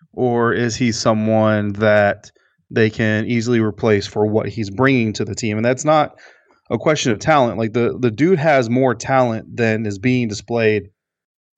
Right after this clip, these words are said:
on the field as a member of the Tampa Bay Buccaneers this year. That's, I don't, I think that's without question. But so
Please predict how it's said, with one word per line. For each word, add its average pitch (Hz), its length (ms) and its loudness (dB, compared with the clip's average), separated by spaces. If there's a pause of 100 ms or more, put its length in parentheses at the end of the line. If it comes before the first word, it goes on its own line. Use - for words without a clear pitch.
(160)
on 135 160 2
the 113 80 -2
field 120 240 2
as 101 80 0
a 110 40 -2
member 110 220 2
of 110 60 4
the 107 60 0
Tampa 110 220 -2
Bay 104 100 4
Buccaneers 104 520 0
this 104 380 0
year. 104 360 -2 (320)
That's, 123 320 0
I - 80 0
don't, 131 220 2
I 131 140 2
think 127 220 -2
that's 123 260 0
without 110 340 0
question. - 440 -4 (600)
But 117 440 2 (260)
so 127 540 2